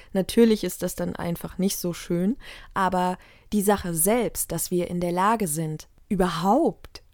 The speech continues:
einen so intensiven Hormonhaushalt zu produzieren, dass wir in der Lage sind, Kinder zu bekommen,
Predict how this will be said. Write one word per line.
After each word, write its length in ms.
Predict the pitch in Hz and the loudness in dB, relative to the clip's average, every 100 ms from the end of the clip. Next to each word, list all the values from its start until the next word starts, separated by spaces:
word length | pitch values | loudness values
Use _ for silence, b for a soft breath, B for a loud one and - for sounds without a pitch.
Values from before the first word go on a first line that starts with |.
| _ | _
einen 500 | - 180 180 175 170 - _ _ - | -2 2 2 0 -4 -10 _ _ -12
so 300 | 175 175 214 | -2 2 2
intensiven 720 | 240 208 190 180 214 214 190 156 | 2 -2 0 0 2 2 0 -2
Hormonhaushalt 920 | 170 175 240 277 175 156 - 147 - | -2 4 6 4 0 -6 -8 -8 -8
zu 100 | 147 | -10
produzieren, 640 | - 143 143 - - 147 | -8 -8 -8 -8 -8 -4
dass 160 | 151 - | -4 -2
wir 140 | 170 | -2
in 100 | 180 | 0
der 80 | 180 | 2
Lage 340 | 175 190 208 | 2 2 2
sind, 280 | 180 196 185 B B B | 2 0 0 B B B
Kinder 400 | - 254 359 254 | 0 4 6 4
zu 160 | - 147 | 2 -4
bekommen, 560 | 151 - - - 156 | -6 -6 -6 -6 -6